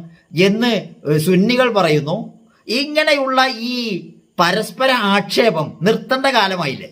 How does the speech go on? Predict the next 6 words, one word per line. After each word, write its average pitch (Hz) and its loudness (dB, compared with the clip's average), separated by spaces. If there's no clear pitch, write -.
എത്ര 254 2
കാലമാണ് 214 0
നമുക്കിത് 175 -4
തുടർന്നു 185 2
കൊണ്ടുപോകാൻ 160 -2
കഴിയുക? 127 -4